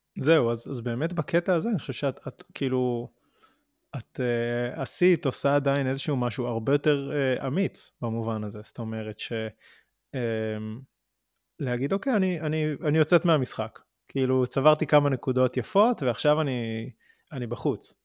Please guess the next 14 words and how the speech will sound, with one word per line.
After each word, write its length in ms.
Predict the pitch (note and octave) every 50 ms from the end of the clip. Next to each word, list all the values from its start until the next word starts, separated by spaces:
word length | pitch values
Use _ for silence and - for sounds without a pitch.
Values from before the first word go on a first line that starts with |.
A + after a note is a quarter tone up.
| _ -
ושז-, 880 | - A2+ G#2+ A2+ A2 G#2 G#2 G#2 G#2 G#2+ G#2+ G#2+ - - B2+ A2 F2+ - -
שזה 340 | - - B2 A2 A2 A2 A#2
א', 120 | B2 C3 B2+ - - -
באמת, 240 | A#2 A2+ A#2 A2+
כמו 80 | - -
שאתה 140 | - - B2+
אומרת, 160 | A#2+ A2 G#2+
זה, 140 | A2 A2 A2 B2 B2+ - _ _ _ -
זה 220 | B2+ A2+ A2+ A2+ A2 A2 A2 A2 A2 A2 A2+ A2+ A2 A2 A2 A2+ A#2 _ _ _ _ _ _
תרגול, 500 | - C3 A#2 A#2+ A#2 C3 C#3 C3+ B2+ B2+
אה, 280 | A#2+ A2+ A2 G#2+ A2 A#2+ - _ - - - - - _ _ _ G#3 D3+
אה, 220 | A#2+ A2+ A2+ A2+
מתמשך. 800 | A2+ A2+ - - B2 A#2+ - - B2 A2+ A2+ C#3+ - - - - _ _ _ _ -
אמ, 560 | A#2 A2+ A2+ A2+ A2+ A2+ A#2 A#2 A2+ A2+